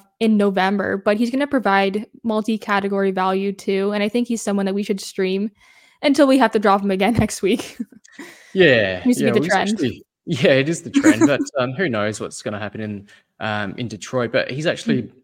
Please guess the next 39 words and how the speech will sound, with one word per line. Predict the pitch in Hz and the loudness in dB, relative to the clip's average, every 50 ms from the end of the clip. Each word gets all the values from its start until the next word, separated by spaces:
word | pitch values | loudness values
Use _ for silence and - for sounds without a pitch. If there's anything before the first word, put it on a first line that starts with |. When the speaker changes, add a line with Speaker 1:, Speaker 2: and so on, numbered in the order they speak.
| _ _ | _ _
Speaker 2:
starting | - - - 127 123 123 120 120 113 | -16 -6 -2 0 0 0 0 -2 -4
alongside | 110 107 107 104 - 107 101 104 | -4 -4 -4 -4 -6 -6 -8 -6
of | 104 | -6
obviously | 104 107 101 - - 107 101 | -6 -8 -8 -8 -10 -10 -10
Cade, | 90 - - 110 107 104 104 98 101 | -10 -6 -2 -2 0 0 -2 -4 -6
but | 117 113 - | -8 -8 -8
also | - - 120 113 - - 120 110 101 95 - - | -6 -6 -8 -8 -6 -6 -4 -4 -4 -4 -2 0
Ivy | 107 110 110 104 110 101 98 101 | 0 0 0 0 -2 -4 -6 -6
as | 98 - | -6 -6
well, | 143 170 | -6 -4
and | 180 202 | -4 -4
they're | 226 262 | -4 -6
looking | 320 339 - - - | -6 -6 -8 -10 -8
pretty | - 262 202 131 | -6 -6 -8 -6
good. | - - - - - - - _ _ _ _ _ - | -4 -4 -4 -4 -4 -6 -12 _ _ _ _ _ -8
Um, | - 120 120 117 117 117 113 110 110 107 - - | -6 -4 -4 -2 -4 -4 -6 -6 -8 -8 -8 -6
Asar | 120 - 165 151 139 | -4 -2 0 0 0
Thompson, | - - 135 131 127 - - 135 127 123 120 - _ _ _ _ _ - | 0 -2 -4 -4 -4 -6 -6 -6 -4 -6 -6 -10 _ _ _ _ _ -6
yeah, | 113 101 98 | -4 -4 -4
again, | 101 - 127 123 113 107 107 | -2 -2 -2 0 0 0 0
that's | 101 104 104 - - - - - - - _ _ _ | -2 -2 -4 -4 -6 -8 -8 -10 -12 -18 _ _ _
really | - 135 131 120 110 78 | -8 -6 -4 -4 -4 -6
impacting | 117 113 - 117 107 - - 107 98 - | -6 -8 -8 -8 -10 -10 -10 -12 -10 -6
his | 135 139 120 135 | -6 -4 -2 0
output, | 131 131 - - - 156 143 - | 0 0 -2 -2 -4 -6 -4 -2
but, | - 120 113 - - - | 0 0 0 0 -2 -4
uh, | 110 110 104 104 107 | -6 -6 -6 -6 -4
that's | 104 107 - - - | -4 -6 -6 -6 -8
good | - 131 107 113 | -10 -10 -8 -8
news | 113 113 107 107 | -8 -8 -10 -10
for | - - 110 104 104 104 104 - - _ _ _ _ _ _ | -8 -6 -6 -6 -6 -6 -8 -12 -16 _ _ _ _ _ _
people | - 113 113 117 98 | -12 -12 -10 -8 -10
that | - - | -10 -10
have | 101 98 - | -12 -16 -14
Killian | - 104 104 104 104 101 | -14 -12 -10 -8 -8 -8
Hayes | - 120 117 117 117 113 113 117 110 - | -6 -4 -2 -2 -2 -2 -2 -4 -8 -8
and | - - 107 107 104 104 104 | -8 -8 -8 -8 -8 -10 -10
Jaden | - 104 104 98 98 - | -10 -10 -10 -8 -10 -10
Ivey. | 104 104 98 101 104 | -10 -10 -10 -12 -14